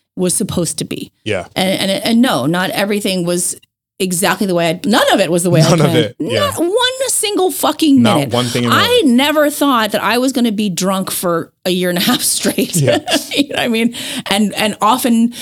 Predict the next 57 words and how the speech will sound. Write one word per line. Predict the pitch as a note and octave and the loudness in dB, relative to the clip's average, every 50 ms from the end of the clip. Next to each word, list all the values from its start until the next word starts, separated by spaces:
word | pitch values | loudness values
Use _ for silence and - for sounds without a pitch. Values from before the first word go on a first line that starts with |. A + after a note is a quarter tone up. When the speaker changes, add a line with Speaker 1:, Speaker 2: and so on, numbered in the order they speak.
| B3 A3+ | -8 -6
Speaker 1:
you | - G3+ | -2 -2
know, | G#3 G3 F3+ F3 E3+ - - - - | 0 2 2 0 0 -2 -8 -10 -6
wake | - E3 F3+ F#3+ G#3 A3 A3 | -4 0 0 2 2 2 2
up | A#3 G#3 - | 0 0 0
on | G3 G3 | 0 -2
the | F#3+ | -2
floor | G3 - G#3 F3+ E3 | -2 -2 0 0 0
in | E3+ | 0
my | F3 D#3+ | 0 0
bathroom, | D#3+ D#3 C3 C#3 D#3+ - D2 C#2+ - E3 - _ _ _ - | 2 0 0 -2 -4 -6 -6 -6 -8 -8 -10 _ _ _ -4
you | - | -2
know, | E3 E3 D3 | 0 0 0
because | D3 E3 D3+ - F3 E3 D3 | 0 -2 -2 -2 -2 -2 -2
I | - - | -2 -2
had | D#3+ D#3+ D#3+ | -2 -2 -2
gone | - D3 D3 | -2 -2 0
through | D3+ D#3+ D3 | 0 0 -2
a | D3+ | -2
really | D3 D#3+ A#3 A#3+ F3+ F3+ | -2 0 0 0 0 0
painful | F#3+ G3 D#3 D#3 D3+ E3 D3 | -2 -2 -4 -2 -2 -2 -4
divorce. | D3+ D3 C#3+ A#2+ A#2 D#3 - - | -4 -2 -4 -4 -4 -6 -6 -2
I | - C4 | -2 0
didn't | C4+ E4+ F4+ F#4 F4+ C#4+ | 2 2 2 0 0 0
think | C#4+ - D#4 D4 D4 | 0 0 2 2 2
that, | D4+ C#4 A#3+ | 2 0 -4
that, | - - | -2 0
you | C4+ | 2
know, | C4 C#4 C#4+ | 2 2 2
and | - - C#4 | 2 2 2
even | C#4 D#4+ D#4+ D#4 | 2 2 2 2
at | D4+ D4 | 2 2
the | D4+ D4+ | 0 -2
time | D4 - - C#4 C4 C#4 D#4 C#4 | -2 -2 -2 0 2 2 2 2
I | |
was | G#3+ G3+ | 2 2
like, | G3 F#3 F#3 - - - - - - - - - - - - - _ _ _ - | 0 -2 -4 -6 -12 -14 -12 -12 -12 -12 -12 -14 -14 -16 -16 -18 _ _ _ 2
"I'm | C#4+ D#4+ D#4 C#4 | 4 4 4 4
fine, | - C#4+ C#4 B3+ A3+ G#3 G#3 G#3+ | 4 4 2 2 2 2 2 2
I'm | A3+ A#3 C#4+ | 4 4 4
fine." | A#3+ C4+ A#3 G#3 G3 F3+ E3 | 4 2 2 2 2 0 0
But | G3 - G#3 | 0 0 0
when | G#3+ A#3+ A#3+ | 0 2 2
I | A#3+ | 2
look | B3 B3+ B3 | 2 0 0
back | C#4 B3 B3 | 0 -2 0
now, | C4 C#4 | 0 0
I | B3+ | 0
was | A3+ A3+ | 0 0
like, | G#3+ G#3+ | -2 -2
"I | - A#3+ A#3+ | 0 0 0
was | A#3+ A#3+ A#3 | 0 0 0
so | - - D4 C#4+ D4+ | -2 -2 0 2 4
not | D4 D4 D4 D4+ E4 D4+ | 4 4 4 2 0 -2
fine. | - - C#3+ A#2+ - - B2+ E3 F#3+ A3+ - | -2 -2 -2 -2 -2 -2 -2 -2 -4 -2 -2
I | G#3+ | -2
was | A3+ B3 A#3+ | -2 -2 -2
so | - - - - - D#4 D4 D4+ D4+ D#4 D#4 - - - | -2 -2 -2 -2 0 0 2 2 2 2 0 -2 -4 -8